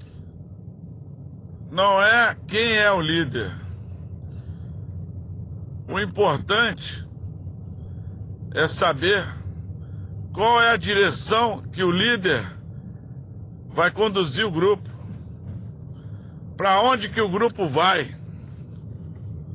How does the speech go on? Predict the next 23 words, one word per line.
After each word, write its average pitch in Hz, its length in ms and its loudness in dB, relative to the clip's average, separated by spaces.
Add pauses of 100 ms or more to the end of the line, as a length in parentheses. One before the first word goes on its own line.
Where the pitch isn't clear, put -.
(520)
Se - 320 -2
vai 208 200 6
lutar 185 600 4
pra 170 180 2
acabar 170 540 4
com 160 160 -4
o 156 40 -2
sistema 165 460 2
mercantil 156 540 2
escravocrata 143 1000 0 (1080)
na 156 180 2
profissão 156 480 2
de 143 140 -2
taxista 165 920 0
ou 180 240 2
vai 165 480 4 (1080)
fazer 170 500 2
como 185 260 2
todos 185 460 2
os 160 220 2
outros 165 520 2
falsos 160 520 0
líderes 180 880 0